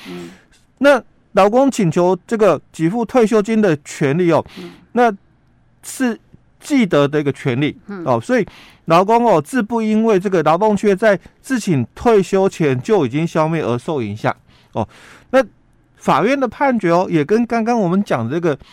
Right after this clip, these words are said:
Speaker 2: 解释令的观点哦，
Speaker 1: 嗯。
Speaker 2: 是一样的。
Speaker 1: 嗯哼。
Speaker 2: 只是说我们曾经哦，在这个一百零一年的时候哦，如果我没有记错时间的话，
Speaker 1: 嗯。
Speaker 2: 一百零一年的时候，啊，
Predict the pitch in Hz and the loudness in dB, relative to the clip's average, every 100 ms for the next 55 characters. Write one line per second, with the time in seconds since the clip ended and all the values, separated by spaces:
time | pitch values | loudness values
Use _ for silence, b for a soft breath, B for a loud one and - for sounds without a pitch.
0 | b - 147 - 214 208 175 147 - _ | b -4 -2 -2 -4 -2 -2 -2 -8 _
1 | 175 170 180 147 110 110 113 185 220 139 | 0 0 0 -2 -2 -4 -4 -6 -6 -6
2 | 104 131 131 107 101 196 202 196 190 - | -4 -2 -2 -2 -4 -6 -12 -14 -16 -20
3 | _ 170 226 262 247 254 254 - b b | _ -2 0 2 4 4 2 -6 b b
4 | b b _ _ - 156 202 202 _ - | b b _ _ -2 0 0 -2 _ -2
5 | 165 175 208 220 165 143 226 208 165 190 | 0 2 2 2 2 0 2 2 0 -2
6 | 165 139 - B B B B _ _ - | 0 0 -2 B B B B _ _ -4
7 | 262 - 170 131 113 90 78 - - 143 | -4 -4 0 2 2 0 -4 -10 -2 -2
8 | 160 185 202 156 113 113 - 104 143 107 | 0 0 0 -2 -4 -6 -8 -8 -4 -4
9 | - - 110 117 180 170 127 151 143 151 | -4 -6 -4 -2 0 0 0 -4 -6 -4
10 | 151 120 113 120 120 - 220 220 135 131 | -4 -4 -4 -2 -2 -2 -4 -2 -2 -2
11 | 151 156 120 107 127 - B B B B | -4 -4 -4 -4 -6 -6 B B B B
12 | B B _ _ _ _ _ - | B B _ _ _ _ _ -6